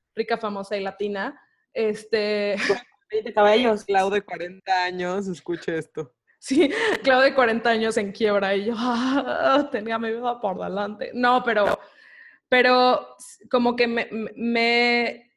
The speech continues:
Speaker 1: me he dado cuenta de la empatía y creo que la empatía es como ahorita para los que están escuchando esto, es como nuestra mejor herramienta para poder comprender no solamente al marginado, sino a, a la persona que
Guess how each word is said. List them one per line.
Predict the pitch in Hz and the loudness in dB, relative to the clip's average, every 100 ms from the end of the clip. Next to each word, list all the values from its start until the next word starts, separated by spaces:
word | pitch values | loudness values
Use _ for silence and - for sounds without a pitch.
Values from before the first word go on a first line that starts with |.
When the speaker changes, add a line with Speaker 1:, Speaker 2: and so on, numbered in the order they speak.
| _ | _
Speaker 1:
me | - 233 | -4 0
he | 233 | 2
dado | 254 240 226 | 2 2 0
cuenta | 226 233 240 | -2 2 2
de | 208 | 2
la | 190 | 0
empatía | 196 180 - 214 202 247 349 | -4 -8 -4 0 0 0 -2
y | - | -8
creo | 196 190 | -4 -4
que | 190 | -4
la | 202 | -4
empatía | 202 185 202 190 | -4 -8 -4 -2
es | 190 | -2
como | 190 202 185 175 | -4 -6 -4 -4
ahorita | 180 190 202 202 202 202 202 - - _ | -4 -4 -6 -2 0 0 -4 -20 -20 _
para | 196 180 | -2 -2
los | 180 | -4
que | 190 | -10
están | 190 202 | -8 -6
escuchando | 196 196 196 185 190 196 | -6 -8 -10 -8 -4 -2
esto, | 196 190 - 208 262 269 _ _ | -2 -4 -4 -2 -2 -6 _ _
es | 202 - | -10 -6
como | 226 202 | -4 -4
nuestra | 175 - 185 | -8 -8 -8
mejor | 180 196 | -6 -2
herramienta | 208 202 185 180 190 | -2 -2 -6 -8 -8
para | 190 175 | -6 -8
poder | 190 190 190 | -6 -6 -4
comprender | 226 208 180 185 208 | -4 -4 -6 -4 -2
no | 240 277 | 0 0
solamente | 285 269 247 247 254 247 254 - - | 2 2 0 0 2 2 0 -10 -6
al | 208 202 | 2 2
marginado, | 208 196 - 202 196 214 | 2 -2 -4 -4 -2 0
sino | 240 208 190 196 202 | -2 -4 -4 -2 0
a, | 208 202 185 170 170 - _ _ _ _ _ | 2 2 2 0 -2 -10 _ _ _ _ _
a | 202 | -2
la | 196 196 | 0 0
persona | 214 - 220 220 220 | -2 -2 -2 0 0
que | 226 208 - - | 0 0 -2 -12